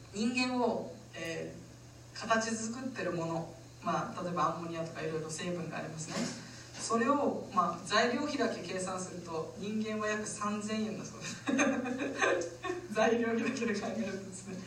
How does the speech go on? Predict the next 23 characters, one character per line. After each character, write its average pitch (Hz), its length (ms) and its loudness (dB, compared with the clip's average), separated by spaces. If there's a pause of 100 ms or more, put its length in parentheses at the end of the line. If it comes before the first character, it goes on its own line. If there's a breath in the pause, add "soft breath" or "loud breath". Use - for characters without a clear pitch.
(260 loud breath)
計 240 140 4
算 262 220 6
す 269 80 2
る 214 60 2
と 214 100 -2
三 220 300 4
千 247 120 6
円 - 80 0
で - 20 -2
す。 - 80 -4 (600 loud breath)
い 185 40 -2
や、 185 80 2
人 226 320 2
間 220 160 -2
そ 190 140 -4
ん 190 100 -2
な 185 60 -4
安 185 240 -2
っ - 80 -10
ぽ - 60 -10
く 190 120 -10
な 170 60 -6
い。 160 40 -8